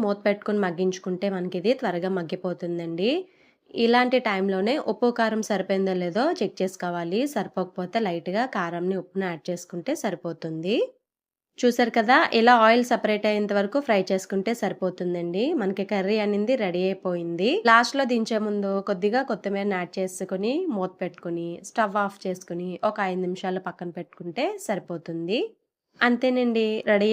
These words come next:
అయిపోయింది ఎంతో టేస్టీగా ఉండే గుత్తి వంకాయ కర్రీ. టేస్ట్ అయితే అద్దరిపోయింది. ఒకసారి మీరు తప్పకుండా ట్రై చేయండి.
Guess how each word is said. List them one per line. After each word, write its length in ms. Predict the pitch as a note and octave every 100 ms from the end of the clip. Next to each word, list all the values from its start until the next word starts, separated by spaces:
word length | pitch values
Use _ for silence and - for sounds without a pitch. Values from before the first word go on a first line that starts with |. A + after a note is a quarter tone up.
| G#3+
అయిపోయింది 540 | G#3+ G#3 G3+ G3+ F#3+ F#3+ -
ఎంతో 240 | G3 F#3+ G3+
టేస్టీగా 460 | G3 F#3 F#3 F#3 F#3 F3+
ఉండే 240 | F3+ F3+ C#4 A3
గుత్తి 200 | G3+ F3+
వంకాయ 400 | F3 E3+ F3+ E3+ E3+
కర్రీ. 320 | F3 E3 G3+ F4 F#4
టేస్ట్ 320 | A3+ G#3+ A#3 G3+
అయితే 240 | F#3 F#3 A3+ C4+ -
అద్దరిపోయింది. 800 | E3 G#3+ A3 F#3+ F3 E3+ F3 A#3+ D4+ -
ఒకసారి 320 | F#3+ - F3+ F3+
మీరు 200 | F3 A3+ E4+ -
తప్పకుండా 480 | - - F3+ F#3 F#3
ట్రై 160 | F3+ F3 E3
చేయండి. 440 | F#3 F3+ F#3 G#3+